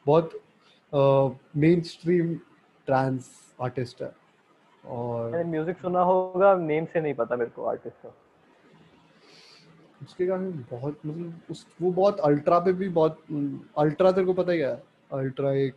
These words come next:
Speaker 2: हम्म, हम्म।
Speaker 1: म्यूजिक फेस्टिवल है, पता है ना?
Speaker 2: हाँ, हाँ, पता है।
Speaker 1: तो उस वाले उसमें सीन ऐसा हुआ था कि वो, मतलब,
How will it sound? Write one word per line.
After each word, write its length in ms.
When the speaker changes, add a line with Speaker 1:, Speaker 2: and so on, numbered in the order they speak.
Speaker 2:
हम्म, 120
हम्म। 160
Speaker 1:
म्यूजिक 260
फेस्टिवल 440
है, 220
पता 180
है 60
ना? 120
Speaker 2:
हाँ, 160
हाँ, 180
पता 300
है। 60
Speaker 1:
तो 360
उस 300
वाले 300
उसमें 440
सीन 320
ऐसा 200
हुआ 220
था 260
कि 320
वो, 140
मतलब, 420